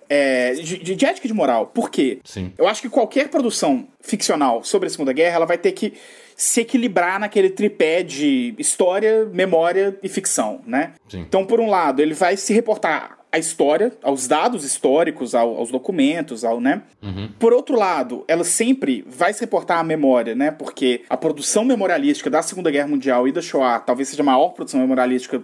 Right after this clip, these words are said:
Speaker 1: da história humana, né? Então você
Speaker 2: Uhum.
Speaker 1: tem relatos de testemunhos infinitos e, obviamente, né, como é da natureza da memória, ela tem conflitos com a história também, né? Então existem pontos de tensão aí.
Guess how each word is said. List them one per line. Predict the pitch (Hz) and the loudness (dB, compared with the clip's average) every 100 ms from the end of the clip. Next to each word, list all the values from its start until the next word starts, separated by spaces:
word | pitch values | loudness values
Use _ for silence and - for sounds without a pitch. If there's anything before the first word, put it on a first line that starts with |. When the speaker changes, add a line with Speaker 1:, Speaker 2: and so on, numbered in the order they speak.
| - _ | -10 _
Speaker 1:
da | 135 | -6
história | 127 143 160 165 | -2 2 2 4
humana, | 131 135 190 175 | 2 2 0 -4
né? | 139 127 | -2 -2
Então | 123 120 | -4 -8
você | 95 | -6
Speaker 2:
Uhum. | |
Speaker 1:
tem | 123 | 0
relatos | 127 123 127 - 117 | 2 2 0 -4 -14
de | 127 | -6
testemunhos | 139 - 135 123 123 117 - _ | -6 -2 0 0 -2 -6 -14 _
infinitos | 180 160 - 165 151 190 226 - - _ - | -10 -4 -2 2 0 0 -4 -4 -8 _ -4
e, | 196 220 - _ | -2 -2 -8 _
obviamente, | 180 190 202 190 170 160 | 0 2 -4 -4 -6 -4
né, | 151 | -6
como | - 190 185 | -2 2 2
é | 214 | 2
da | 226 | 2
natureza | 202 190 151 160 | 0 2 2 2
da | 160 | 2
memória, | 151 147 135 120 120 | 2 2 2 2 -2
ela | - 131 | 0 0
tem | 131 220 | 2 0
conflitos | 247 214 - 262 - | 0 -2 2 0 2
com | 170 | 0
a | |
história | 156 - 156 208 180 | 0 0 2 2 0
também, | 127 131 190 | -2 -2 -2
né? | 165 | -2
Então | 131 139 131 127 | -2 -2 -6 -6
existem | 120 170 | -12 -12
pontos | 151 147 143 | -4 -4 -4
de | - | -8
tensão | - 131 - 143 | -8 -8 -4 -4
aí. | 185 208 | -4 -6